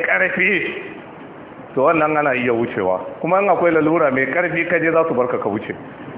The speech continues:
To anan za ka ce, "A'a, ni wannan ba zan yadda ba,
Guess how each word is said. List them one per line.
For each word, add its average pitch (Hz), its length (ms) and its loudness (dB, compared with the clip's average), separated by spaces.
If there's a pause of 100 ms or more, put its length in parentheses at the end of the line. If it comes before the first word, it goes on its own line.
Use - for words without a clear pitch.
(140)
To 131 100 4
anan 190 220 6
za 185 140 4
ka 180 120 2
ce, 175 100 0
"A'a, 180 380 8 (840)
ni 135 80 0
wannan 190 380 4
ba 180 100 6
zan 180 180 4
yadda 170 240 4
ba, 185 160 6